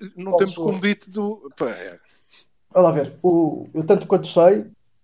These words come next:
Speaker 2: neste momento há duas listas candidatas ao, portanto, a lista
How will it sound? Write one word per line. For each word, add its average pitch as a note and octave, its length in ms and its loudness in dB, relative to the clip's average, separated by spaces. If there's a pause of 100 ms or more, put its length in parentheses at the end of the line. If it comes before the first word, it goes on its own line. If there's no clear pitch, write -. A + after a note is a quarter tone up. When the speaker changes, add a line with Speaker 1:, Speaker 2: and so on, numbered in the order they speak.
Speaker 2:
neste D3+ 200 -6
momento F3+ 160 -2
há D#3+ 60 4
duas D3+ 200 0
listas D#3 460 -6
candidatas D3 520 -4
ao, C#3 60 -6 (1300)
portanto, B2+ 240 -8
a B2+ 120 -8
lista C3+ 440 -2